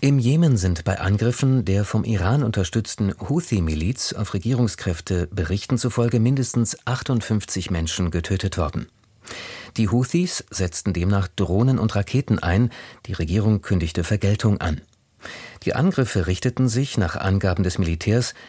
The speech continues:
gegen einen Stützpunkt sowie Lager nahe der Grenze zu Saudi-Arabien. Beiden, beide Provinzen sind reich an Ressourcen. Nach saudischen Angaben flogen Geschosse auch über die Grenze und verletzten in der Stadt Najran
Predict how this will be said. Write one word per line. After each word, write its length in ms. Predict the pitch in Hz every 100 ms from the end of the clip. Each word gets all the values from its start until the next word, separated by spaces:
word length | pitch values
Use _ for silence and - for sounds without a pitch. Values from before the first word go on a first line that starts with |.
| - -
gegen 200 | 120 123
einen 220 | 117 113
Stützpunkt 680 | - 147 - - 160 180 -
sowie 300 | 104 104 101
Lager 560 | 87 80 98 123 113 -
nahe 240 | 107 117
der 120 | 127
Grenze 460 | 113 92 95 - 101
zu 160 | - 101
Saudi-Arabien. 1000 | 90 78 73 80 85 82 87 82 76 82 _ _ _ - - - - - -
Beiden, 380 | 101 131 156 - -
beide 280 | 104 139
Provinzen 500 | 165 131 107 143 160
sind 320 | 123 120 113 -
reich 380 | 92 87 92 -
an 140 | 92
Ressourcen. 640 | 95 - 113 110 90 80 - - - - _
Nach 240 | 82 78
saudischen 420 | - 80 87 87 104
Angaben 520 | 98 101 110 139 135
flogen 360 | - 120 120
Geschosse 560 | 110 104 139 147 113 92
auch 180 | 98 -
über 160 | 117
die 140 | 113 107
Grenze 480 | 107 120 - 90 78 - - -
und 80 | -
verletzten 520 | 80 80 85 - 120
in 120 | 101
der 100 | 90
Stadt 400 | - 101 90 - -
Najran 720 | 101 95 98 - 95 95 139